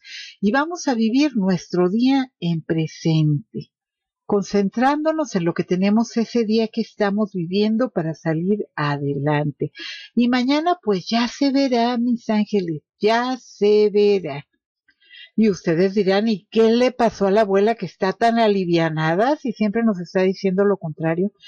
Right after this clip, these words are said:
Bueno, mis ángeles, con el asunto del bicho no está tan fácil ese asunto de hacer planes. Y precisamente por esto inicié preguntándoles qué era lo que habían hecho para sacar adelante sus metas.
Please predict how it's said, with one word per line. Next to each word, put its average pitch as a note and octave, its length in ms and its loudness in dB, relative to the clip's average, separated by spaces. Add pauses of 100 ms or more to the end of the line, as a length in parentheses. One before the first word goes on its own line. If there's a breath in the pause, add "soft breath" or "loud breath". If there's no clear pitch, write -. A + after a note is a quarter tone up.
(300 loud breath)
Bueno, F4 240 0
mis D#4+ 180 -4
ángeles, A#3+ 540 0
con F3 160 -2
el F3+ 120 4
asunto A#3 380 0
del G#3+ 160 0
bicho G#3+ 400 -2
no G#3 180 0
está B3+ 460 -2
tan B3+ 280 0
fácil G#3 500 0
ese F#3 240 0
asunto F#3+ 440 -2
de F3+ 120 2
hacer F3 280 -4
planes. F3 560 -2 (600 loud breath)
Y G3+ 420 0
precisamente D#4 720 -2
por B3+ 220 0
esto B3+ 480 0
inicié G3+ 540 0
preguntándoles G#3+ 1000 0
qué A3+ 180 2
era A#3+ 160 0
lo G#3 140 0
que F#3 140 0
habían G#3 360 0
hecho G#3 320 -2
para E3+ 220 -2
sacar F3+ 280 -2
adelante F#3 560 0
sus - 360 -8
metas. D#3 720 -6